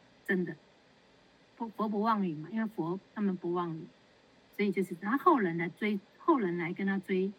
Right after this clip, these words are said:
他是大势至菩萨再来的。他说过这一，刚刚我讲这一段话，所以你看做人真的很困难，很困难的。所以我们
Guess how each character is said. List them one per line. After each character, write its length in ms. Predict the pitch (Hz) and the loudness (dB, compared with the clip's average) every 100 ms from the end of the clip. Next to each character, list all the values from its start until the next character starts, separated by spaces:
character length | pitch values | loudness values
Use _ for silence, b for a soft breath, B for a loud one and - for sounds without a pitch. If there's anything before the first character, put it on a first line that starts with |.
| - _ - | -14 _ -16
他 120 | 202 | -12
是 60 | - | -2
大 160 | 202 | 0
势 140 | 190 185 | 0 -2
至 100 | 185 | -4
菩 160 | 156 | -4
萨 180 | 151 180 | -4 -4
再 160 | 170 165 | -4 -6
来 140 | 160 | -6
的。 140 | 143 165 B B - | -10 -14 B B -10
他 100 | 233 | -4
说 180 | 226 208 | -2 0
过 140 | 196 | 0
这 140 | - | 2
一， 100 | 175 170 | 0 0
刚 140 | 208 202 | 0 2
刚 120 | 196 | 2
我 60 | |
讲 240 | 196 170 143 | 0 -2 -4
这 100 | 160 | -4
一 80 | 160 | -2
段 220 | 165 156 | -4 -6
话， 240 | 147 160 - - - - _ - | -8 -10 -12 -20 -20 -20 _ -2
所 100 | 214 | 2
以 40 | |
你 120 | 196 | 2
看 220 | 165 190 | 2 -2
做 180 | 156 208 | 0 2
人 160 | 175 160 | 2 0
真 140 | 170 | 0
的 80 | 175 | -2
很 120 | 160 | -2
困 200 | 147 165 | -4 -6
难， 160 | 147 135 - - _ - _ - - - _ - - _ _ | -6 -10 -18 -20 _ -20 _ -20 -20 -20 _ -20 -20 _ _
很 140 | - | -2
困 160 | 196 254 | 2 4
难 180 | 208 165 | 2 0
的。 140 | 160 - - - - - - - - - - - - - - - - - | -4 -8 -20 -20 -20 -20 -20 -20 -20 -20 -20 -20 -20 -20 -20 -20 -20 -4
所 80 | 240 | -2
以 160 | 233 | 0
我 140 | 196 185 | -2 -2
们 280 | 185 175 | -2 -2